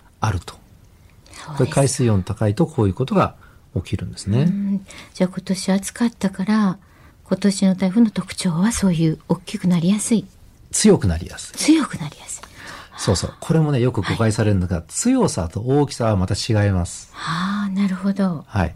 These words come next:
Speaker 2: はい。
Speaker 1: 強さは中心付近の最大風速で決まって、強い、非常に強い、猛烈な、
Speaker 2: はいはい。
Speaker 1: ね、おさらいしましょうね。
Speaker 2: はい。
Speaker 1: 大きさは風速十五メートル以上の強風域、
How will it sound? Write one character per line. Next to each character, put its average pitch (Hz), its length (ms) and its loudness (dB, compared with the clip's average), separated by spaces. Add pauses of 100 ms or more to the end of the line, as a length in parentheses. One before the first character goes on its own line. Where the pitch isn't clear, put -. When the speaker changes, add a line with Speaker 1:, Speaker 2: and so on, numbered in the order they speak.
Speaker 2:
は 196 200 0
い。 156 100 -4 (460)
Speaker 1:
強 233 340 2
さ - 180 -2
は 95 160 4
中 175 260 2
心 175 260 2
付 - 120 -6
近 101 80 0
の 92 100 2
最 123 240 2
大 123 200 2
風 120 180 0
速 98 220 0
で 98 80 4
決 - 120 -4
ま 87 120 2
っ 87 40 -6
て、 - 220 0
強 123 340 2
い、 104 60 2
非 104 140 -2
常 107 200 2
に 104 120 2
強 107 200 0
い、 90 100 2
猛 92 200 2
烈 - 240 0
な、 82 80 0
Speaker 2:
は 87 160 -6 (140)
い 104 40 -2
は - 60 -4
い。 - 40 2
Speaker 1:
ね、 160 120 -2
お 104 60 0
さ - 100 0
ら 95 80 2
い - 20 2
し - 120 -2
ま 113 80 2
し 104 100 -2
ょ 82 40 2
う - 40 0
ね。 95 120 -2
Speaker 2:
は 196 200 4
い。 - 80 4 (680)
Speaker 1:
大 233 300 0
き - 120 -10
さ 190 220 0
は 143 380 2
風 226 320 2
速 196 360 2
十 135 200 0
五 165 240 4
メ 156 140 2
ー 156 80 -4
ト 151 160 0
ル 147 140 4
以 139 60 4
上 104 220 2
の 82 160 -2
強 170 380 2
風 147 420 0
域、 98 400 -6